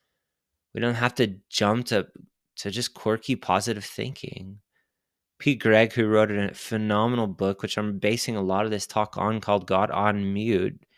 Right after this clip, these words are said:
he says, "How very fragile our faith must be if we can't just remain sad, scared, confused, and doubting for a while." See, even when Job was going through something super difficult, lost all of his possessions, lost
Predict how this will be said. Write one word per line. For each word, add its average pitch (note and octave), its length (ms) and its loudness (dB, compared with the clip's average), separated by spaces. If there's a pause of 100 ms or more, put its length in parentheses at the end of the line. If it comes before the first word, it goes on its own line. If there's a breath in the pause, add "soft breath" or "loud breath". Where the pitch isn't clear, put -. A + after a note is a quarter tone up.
(200 soft breath)
he A2 120 -2
says, G#2 420 2 (720)
"How A2 120 0
very C3 200 6
fragile A2 560 4
our G2+ 140 -2
faith G#2+ 320 0
must G2+ 260 -4
be G2+ 140 -2
if - 140 -6
we G2 120 0
can't G#2 280 -4
just A2 200 -8
remain G2 460 -2
sad, F2 540 -4 (640 soft breath)
scared, A2+ 540 2
confused, G2+ 640 -4
and F#2+ 140 -2
doubting G2+ 500 -2
for G2 300 -4
a F2 120 -4
while." F#2 600 -4 (1400)
See, G#2+ 140 -4
even A#2+ 320 0
when G#2 180 0
Job G2 340 4
was F#2+ 160 -4
going G2 280 -4
through G2 140 -6
something F#2+ 340 -8
super G2+ 340 -4
difficult, - 540 -6
lost G2+ 320 -2
all G#2 280 2
of G#2 100 -4
his - 160 -8
possessions, G#2 840 -8
lost F#2 360 -8